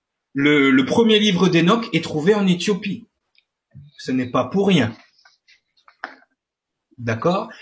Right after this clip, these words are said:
Et ensuite, vous avez la ligne de Japhet. Donc, là, Japhet, c'est tout ce qui est, donc là, on va dire au niveau, euh, racial, donc les Grecs, les Indo-Européens, donc les Indiens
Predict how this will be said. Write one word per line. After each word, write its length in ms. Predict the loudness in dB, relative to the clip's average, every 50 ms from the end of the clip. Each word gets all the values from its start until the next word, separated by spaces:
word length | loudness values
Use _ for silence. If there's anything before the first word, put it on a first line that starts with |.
| -4 0
Et 80 | 2 2
ensuite, 280 | 2 2 2 0 2
vous 140 | 2 2 2
avez 200 | 4 4 4 4
la 120 | 4 4 2
ligne 280 | 2 2 2 0 0 -2 -6 -4
de 160 | -4 -4 0
Japhet. 420 | 0 -2 -2 0 0 -2 -2 -2 -8 -16 -20 _ _ _ _ _ _ _ _ _ _ _ _ _ _ _ _ _ _ _ _ _
Donc, 460 | -2 0 2 2 0 -2 -8 -16 -20 _ -6
là, 400 | -2 0 0 0 0 -2 -6 -6 -4
Japhet, 360 | -2 -2 0 0 0 0 0
c'est 120 | -2 -6 -6
tout 120 | -4 -6
ce 80 | -6 -4
qui 240 | -4 -2 0 2 2
est, 260 | 0 0 -4 -10 _ _ _ _ _ _ -8
donc 260 | -4 -4 -4 -4 -2
là, 220 | -2 -2 -2 -2 -4
on 60 | -4
va 140 | -2 -2 -2
dire 320 | 0 0 -2 -2 -2 -6 -6
au 80 | -6
niveau, 380 | -4 -4 -2 -2 -2 -2 -2 -2
euh, 120 | -2 -2 -2
racial, 560 | -4 -6 -6 -4 -2 0 2 2 2 2 2
donc 240 | 0 0 0 -2 -6 -14 _
les 160 | -14 -12 -12 -6
Grecs, 400 | -2 -2 0 0 -2 -4 -8 -8
les 260 | -8 -6 -6 -4 -2 0
Indo-Européens, 1000 | 0 0 0 0 0 0 0 -2 -4 -2 -2 -4 -4 -4 -4 -2 -2 -2 -2
donc 180 | -4 -6 -8 -10
les 180 | -12 -12 -8 -8
Indiens 380 | -8 -8 -6 -8 -8 -8 -8